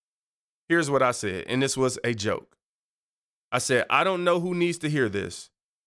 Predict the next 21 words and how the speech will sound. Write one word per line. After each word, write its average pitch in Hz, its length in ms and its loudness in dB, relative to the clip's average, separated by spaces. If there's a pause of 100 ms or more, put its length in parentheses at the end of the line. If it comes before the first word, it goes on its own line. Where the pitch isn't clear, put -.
(140)
but 104 220 -2
being 156 320 2
petty 208 640 0 (100)
and 151 180 -4
savage 110 680 -2 (100)
is 117 220 0
not 120 420 0 (100)
an 110 160 -4
accomplishment." - 680 -6 (520)
So - 140 -4
let 175 160 4
me 196 60 -4
say 127 220 0
this. - 320 -10 (680)
Like, 120 640 0
<laughs> - 880 -10
it's 185 240 2
funny 160 380 0
to 113 100 -2
me 143 280 0
because 117 880 -2